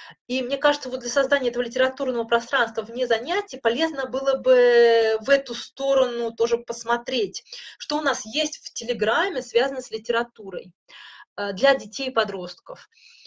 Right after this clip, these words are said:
Э, эм, э, и, кстати, в Телеграме есть ещё интересные очень вещи,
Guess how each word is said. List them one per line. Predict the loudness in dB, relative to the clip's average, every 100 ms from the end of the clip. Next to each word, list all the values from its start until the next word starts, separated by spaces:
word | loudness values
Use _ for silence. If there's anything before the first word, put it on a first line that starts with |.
| _ -4
Э, | -2 -2 0 -2 -2 _ -4
эм, | -2 -2 -4 -8 -8 -8 -8 -10 -12 -12 -12 -14 -12
э, | -4 -2 -2 -6 _ _ _ _
и, | -12 -8 -4
кстати, | 6 6 6
в | -6
Телеграме | 0 4 4 4
есть | -4 -6 -8
ещё | -10 2 4 4 2
интересные | -6 -4 0 0 0 -10
очень | -8 -8
вещи, | -6 -4 -2 -2 -2